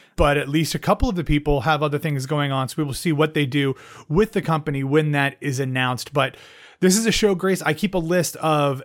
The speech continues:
every Tony winner for Best Musical, and my goal is to see them all. Some of them are much more difficult to see than others. This is one I've never seen. So I'm planning on being up in October before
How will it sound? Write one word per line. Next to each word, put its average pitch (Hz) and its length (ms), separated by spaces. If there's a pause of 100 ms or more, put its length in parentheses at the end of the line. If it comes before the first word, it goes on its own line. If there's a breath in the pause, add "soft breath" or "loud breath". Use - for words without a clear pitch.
every 165 360
Tony 175 300
winner 175 220
for 165 100
Best 156 300
Musical, 196 420
and 147 140
my 131 120
goal 139 280
is 143 100
to 156 140
see 165 200
them 151 200
all. 139 200
Some 156 180
of 131 100
them 131 100
are 123 300
much 165 280
more 143 100
difficult 123 280
to 113 60
see 131 160
than 123 160
others. 180 360 (420 soft breath)
This 180 180
is 190 60
one 226 120
I've 208 100
never 214 220
seen. 196 320
So 170 440 (260)
I'm 160 260
planning 196 340
on 202 120
being 185 200
up 190 200
in 175 340
October 170 460
before 175 880